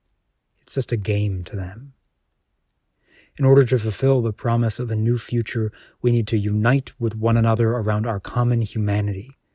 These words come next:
The only way that we can fight back is through solidarity. When you see a man lying in the street, recognize that he is your brother and lift him up.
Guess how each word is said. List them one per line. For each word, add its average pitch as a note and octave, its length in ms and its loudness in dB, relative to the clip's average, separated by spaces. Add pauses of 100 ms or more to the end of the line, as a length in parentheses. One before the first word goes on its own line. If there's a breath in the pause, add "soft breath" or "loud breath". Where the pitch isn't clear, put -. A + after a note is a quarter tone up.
(560)
The A#2 100 6
only C3 220 6
way A#2+ 160 6
that A#2 140 0
we A2 100 2
can A2 160 2
fight A#2 380 -2
back B2 360 0 (560)
is B2+ 120 -10
through B2 120 -2
solidarity. G2+ 840 -2 (1300)
When C3 120 2
you B2+ 80 6
see C3 140 2
a B2 40 4
man A#2+ 340 2
lying B2 340 2
in A#2 100 0
the A#2 100 0
street, - 420 -2 (580 soft breath)
recognize A2 560 2
that G#2+ 120 0
he C3 480 -4
is A2+ 200 -2
your G#2+ 160 -2
brother G#2+ 440 -4 (1120)
and G#2 100 -4
lift G#2+ 260 0
him G2 140 -4
up. F2+ 160 -12